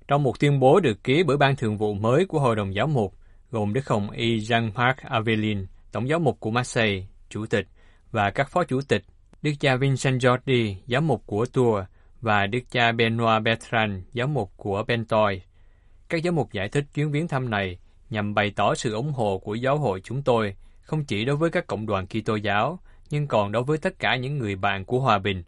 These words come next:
bất kể tín ngưỡng hay tôn giáo, trong một giai đoạn vô cùng đau thương và bất ổn, được đánh dấu bởi thảm kịch nhân đạo khủng khiếp ở Gaza và sự chờ đợi vô tận của việc thả các con tin Israel.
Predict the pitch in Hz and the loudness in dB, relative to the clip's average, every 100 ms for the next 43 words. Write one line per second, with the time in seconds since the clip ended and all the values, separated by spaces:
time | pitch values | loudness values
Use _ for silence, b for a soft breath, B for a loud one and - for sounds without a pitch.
0 | - - - 80 - 98 - 135 147 117 | -18 -12 -6 -4 -2 -6 -4 -4 -2 -4
1 | 92 113 120 113 107 104 104 127 175 - | -6 -6 -4 -2 -2 0 2 0 -4 -14
2 | - - 147 147 104 131 143 127 107 104 | -20 -6 -2 0 0 0 2 2 0 0
3 | 135 135 104 95 117 127 131 120 101 92 | 0 2 0 2 2 4 2 2 0 -2
4 | 127 - 98 104 143 165 - 104 107 117 | -4 -4 -2 -2 -4 -10 -10 -8 -4 -2
5 | 143 135 151 139 135 107 139 113 - 135 | 0 2 2 0 -4 -4 -4 -4 -2 -2
6 | 135 110 95 - 110 113 185 202 101 120 | 0 0 -2 -4 -10 -2 -2 0 -4 -2
7 | 113 104 110 101 95 _ - - 107 - | -2 0 2 2 -2 _ -14 -2 -2 -2
8 | 104 110 104 104 101 98 139 135 101 98 | -4 -2 -2 -2 -4 -2 -2 0 -2 -4
9 | 101 - 113 117 92 - 92 98 139 123 | -8 -8 -4 -4 -4 -6 -6 -6 -4 -4
10 | 113 113 107 113 107 117 107 | -2 -4 -4 -6 -6 -2 -2